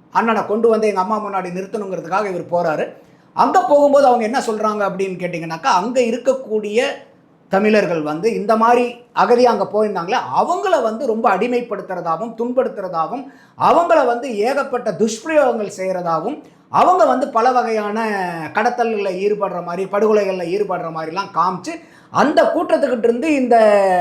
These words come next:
மக்களை, இங்கிருந்து அகதியா போன அந்த மக்களை எப்படி மீட்கிறாருங்கிறது தான் கதை அப்படிங்கிறது தான் நம்ம படிச்ச வகையில, கேட்ட வகையில, பார்த்த வகையில, படத்தை பார்க்கலையே ஒழிய மத்த ரிவ்யூஸ் எல்லாம் பார்க்கும்போது இப்படி தான் அந்த கதையை அமைச்சிருக்காங்க. அப்ப என்ன ஆகுதுன்னா,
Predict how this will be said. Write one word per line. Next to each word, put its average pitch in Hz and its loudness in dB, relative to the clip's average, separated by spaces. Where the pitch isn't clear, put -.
மக்களை, 226 2
இங்கிருந்து 220 2
அகதியா 247 4
போன 214 0
அந்த 208 0
மக்களை 214 2
எப்படி 226 -2
மீட்கிறாருங்கிறது 202 -2
தான் 302 -2
கதை 226 4
அப்படிங்கிறது 214 0
தான் 269 -2
நம்ம 220 -4
படிச்ச 226 2
வகையில, 202 0
கேட்ட 233 0
வகையில, 196 -2
பார்த்த 233 0
வகையில, 180 -8
படத்தை 302 2
பார்க்கலையே 233 0
ஒழிய 262 -2
மத்த 226 -6
ரிவ்யூஸ் 226 -4
எல்லாம் 220 -6
பார்க்கும்போது 185 -4
இப்படி 311 -2
தான் 311 4
அந்த 254 2
கதையை 220 0
அமைச்சிருக்காங்க. 160 -6
அப்ப 170 0
என்ன 269 2
ஆகுதுன்னா, 156 -2